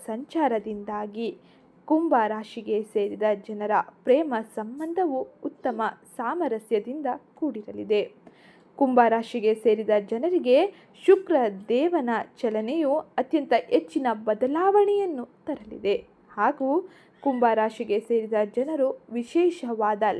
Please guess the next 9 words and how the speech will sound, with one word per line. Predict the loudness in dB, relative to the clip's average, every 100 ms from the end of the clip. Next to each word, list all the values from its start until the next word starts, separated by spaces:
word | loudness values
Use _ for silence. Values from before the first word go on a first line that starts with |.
| -2
ಲಾಭವನ್ನು | 0 0 0 0 -2 -4 -6 -6 -14 -20 -4 2
ಈ | 2 0 -6
ಶುಕ್ರನ | -6 -2 -2 -2 -4 -4 -8
ನಕ್ಷತ್ರ | -6 -4 -4 0 -2 -2
ಬದಲಾವಣೆಯಿಂದ | -6 -2 0 2 2 2 -2 -4 -4 -6 -8 _
ಪಡೆಯಬಹುದಾಗಿರಲಿದೆ. | -2 0 0 -4 -10 -10 -10 -10 -10 -10 -10 -4 -2 -2 -6 -2 2
ಇನ್ನು | 6 6 4 0 6
ಶುಕ್ರನ | 6 10 8 8 2 2 0
ನಕ್ಷತ್ರ | 2 2 2 4